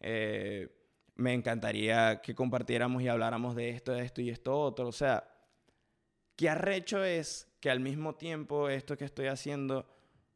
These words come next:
y, y que a medida que me estoy construyendo, cada vez puedo,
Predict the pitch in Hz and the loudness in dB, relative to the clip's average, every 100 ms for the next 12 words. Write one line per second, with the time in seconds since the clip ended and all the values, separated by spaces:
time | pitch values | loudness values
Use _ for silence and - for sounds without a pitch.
0 | _ - 123 120 120 113 110 87 117 113 | _ -10 -6 -4 -2 -4 -6 -6 -6 -6
1 | 110 - 107 101 104 - 120 120 107 113 | -6 -4 -2 -2 -4 -8 -6 -2 -2 -2
2 | 135 139 131 - 135 139 123 127 135 131 | -2 -4 -4 -4 -6 -4 -4 -4 -4 -4
3 | 131 - 113 123 135 139 - 131 127 123 | -6 -4 -4 -2 -4 -8 -6 -4 -2 -4
4 | - | -6